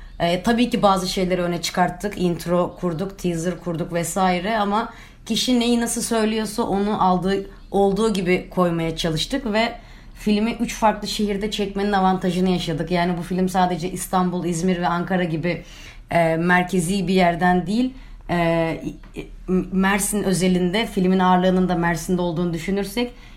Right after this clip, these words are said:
bence yerelin sesinin kulağımızda farklı tınlamasını hissediyoruz filmde.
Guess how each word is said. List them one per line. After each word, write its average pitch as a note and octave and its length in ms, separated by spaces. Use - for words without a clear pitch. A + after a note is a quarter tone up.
bence G3 360
yerelin G#3 520
sesinin G3+ 580
kulağımızda F#3 640
farklı F3+ 520
tınlamasını E3+ 720
hissediyoruz D#3+ 640
filmde. D3+ 440